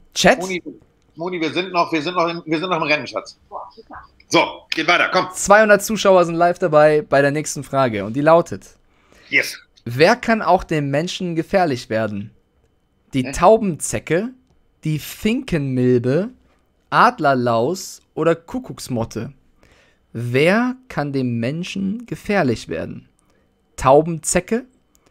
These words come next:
Speaker 1: Finkenmilbe, Adlerlaus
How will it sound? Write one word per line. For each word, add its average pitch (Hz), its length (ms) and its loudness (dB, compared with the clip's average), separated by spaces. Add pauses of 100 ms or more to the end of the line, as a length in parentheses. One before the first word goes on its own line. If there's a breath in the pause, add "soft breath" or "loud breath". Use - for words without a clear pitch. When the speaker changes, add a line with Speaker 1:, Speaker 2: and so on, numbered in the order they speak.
(300)
Speaker 1:
Finkenmilbe, 139 1160 0 (680)
Adlerlaus 131 1040 2